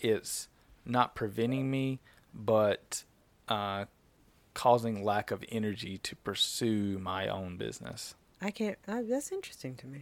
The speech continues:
Speaker 1: It's, it's just because I'm, I'm comfortable, and you don't really like to get out of a comfortable situation.
Speaker 2: And I, I get what you're saying, but there's nothing wrong with being comfortable.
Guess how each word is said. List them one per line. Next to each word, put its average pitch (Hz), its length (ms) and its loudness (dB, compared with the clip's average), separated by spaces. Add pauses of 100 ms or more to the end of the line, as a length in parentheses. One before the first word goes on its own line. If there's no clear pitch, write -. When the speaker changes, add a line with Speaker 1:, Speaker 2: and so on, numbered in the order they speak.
(1040)
Speaker 1:
It's, 131 220 4
it's 147 180 2
just - 240 0
because 131 380 6
I'm, 123 260 4
I'm 120 200 -2
comfortable, - 600 0 (220)
and 120 140 4
you 123 100 2
don't 127 240 6
really 113 260 4
like 104 260 2
to - 60 -8
get 107 240 2
out 107 160 6
of 98 180 -2
a - 60 -8
comfortable - 420 -2
situation. - 720 -4 (680)
Speaker 2:
And 254 200 8
I, 285 280 8 (420)
I 233 140 4
get 233 300 4
what 160 300 4
you're 151 380 4
saying, 156 800 -2 (420)
but 156 400 6 (500)
there's 165 380 6 (120)
nothing 196 440 2
wrong 147 140 2
with 139 80 -6
being 127 180 0
comfortable. 226 680 -4